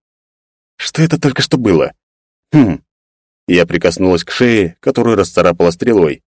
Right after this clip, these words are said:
Удивительно, но раны не было. Затем я потянулась к своему амулету, который впоследствии оказался ещё и кристаллом связи. К огромному удивлению, я всё-таки обнаружила на шее знакомую подвеску. Разве она не разбилась?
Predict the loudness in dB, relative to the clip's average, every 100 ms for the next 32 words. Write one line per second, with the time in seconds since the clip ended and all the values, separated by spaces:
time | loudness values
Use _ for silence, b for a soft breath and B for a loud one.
0 | _ -6 -2 0 0 -2 -6 -8 -8 -4
1 | 0 0 2 2 2 0 -2 -6 _ _
2 | _ _ -10 -4 0 2 2 0 -2 -2
3 | 0 0 -2 -2 0 2 0 2 0 2
4 | -2 -2 _ _ -6 -4 -4 -4 -4 -2
5 | -2 0 0 0 0 0 0 -2 0 -2
6 | -2 -2 -2 -2 0 0 0 -2 -8 _
7 | _ _ _ _ _ -4 -2 2 2 2
8 | 2 0 0 0 2 2 2 -2 -6 _
9 | -2 0 0 -2 0 0 0 -2 0 0
10 | 0 0 0 0 0 0 0 0 0 0
11 | 0 2 2 0 -8 -8 _ _ _ _
12 | 0 2 2 2 2 0 0 2 2 0